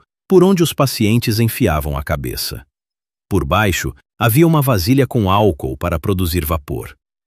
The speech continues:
Além disso, o que ele tinha para oferecer eram suas próprias mãos fortes e rústicas e um grande coração que contagiava tudo. Encontrei lá o padre da cidade, o professor da escola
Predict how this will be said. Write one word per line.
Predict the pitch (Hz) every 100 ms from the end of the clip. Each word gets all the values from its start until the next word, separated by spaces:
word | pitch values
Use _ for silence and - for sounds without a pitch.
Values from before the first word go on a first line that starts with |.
| _
Além | - 78 78
disso, | 69 104 123 - - _ _
o | -
que | 131
ele | 190 170
tinha | - 175
para | 143 95 82
oferecer | - 80 69 - 117 - _ -
eram | 113 123
suas | - 113 -
próprias | - 156 165 147 92
mãos | 87 87 -
fortes | - 110 131 - 95 80
e |
rústicas | 73 117 135 - - 69 - - _ _
e | -
um | 160 135
grande | 127 175 151
coração | 151 139 101 - 107 107
que | 117
contagiava | 110 101 104 85 87 78 87
tudo. | - - 58 - - _ _ _ _ _ _ _
Encontrei | 110 113 113 92 131 110
lá | 95
o | 120
padre | 104 - 104 107 92
da | 85
cidade, | 82 76 71 69 69 69 - _ _
o | 78
professor | 98 92 87 107 87
da | 82
escola | - - 101 95 87